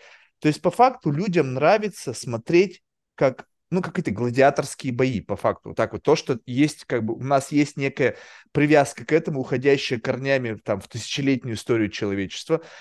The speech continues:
когда людям по какой-то причине нравится смотреть, как, ну, люди друг друга избивают.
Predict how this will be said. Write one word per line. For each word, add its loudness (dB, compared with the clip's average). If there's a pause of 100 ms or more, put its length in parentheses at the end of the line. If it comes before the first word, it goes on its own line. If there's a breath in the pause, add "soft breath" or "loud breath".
(120)
когда 2
людям 2
по -2
какой-то -4
причине -4
нравится 2
смотреть, -2
как, -10 (220)
ну, -4
люди -2 (160)
друг -8
друга -4
избивают. 0